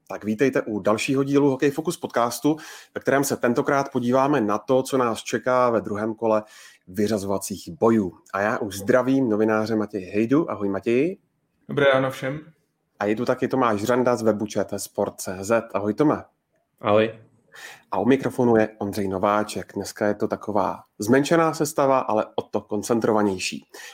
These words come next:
Speaker 1: A jelikož vysíláme živě, jak na YouTube kanálu, tak Facebooku Č T Sport, tak se můžete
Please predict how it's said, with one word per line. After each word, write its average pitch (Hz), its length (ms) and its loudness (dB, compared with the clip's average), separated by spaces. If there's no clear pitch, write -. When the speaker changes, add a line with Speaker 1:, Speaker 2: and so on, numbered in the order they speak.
Speaker 1:
A 110 60 2
jelikož 127 300 4
vysíláme 135 540 2
živě, 151 480 2
jak 113 220 -2
na 101 120 -8
YouTube 160 400 0
kanálu, 147 440 2
tak 113 200 -6
Facebooku 110 400 -10
Č 104 160 -8
T 95 140 -18
Sport, 139 520 0
tak - 240 -4
se 110 180 0
můžete 107 560 0